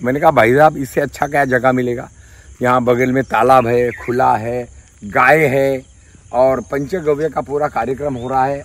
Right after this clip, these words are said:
आप इसको, अम, ज़रूर देखिए Google में और ज़रूर ज्वाइन कीजिए।" मेरा सबको अनुरोध है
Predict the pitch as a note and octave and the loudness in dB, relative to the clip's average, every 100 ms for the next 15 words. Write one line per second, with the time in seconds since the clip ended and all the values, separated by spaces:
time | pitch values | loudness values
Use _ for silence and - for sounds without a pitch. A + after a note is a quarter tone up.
0 | - A2+ A#2 A#2 - C3 B2+ - A2+ A#2 | -4 -4 -4 -12 -4 -4 -4 -8 -8 -4
1 | A2+ G#2 G#2 G2 G2+ D#3 F3 D3 C3 D#3 | -4 -6 -10 -6 0 0 0 -4 -6 -6
2 | C#3 B2+ B2 C#3+ C#3+ - _ _ - - | -4 -4 -2 -2 -4 -10 _ _ -20 -20
3 | - - C3+ B2+ A2 D#3 A3 E3+ D#3+ E3 | -20 0 2 2 2 2 2 2 2 0
4 | C3 C3 D3 C#3 C#3+ C3 B2+ - F3+ D#3 | -2 -2 -2 0 -2 -2 -6 2 2 4
5 | C#3+ B2 A2+ | 2 2 0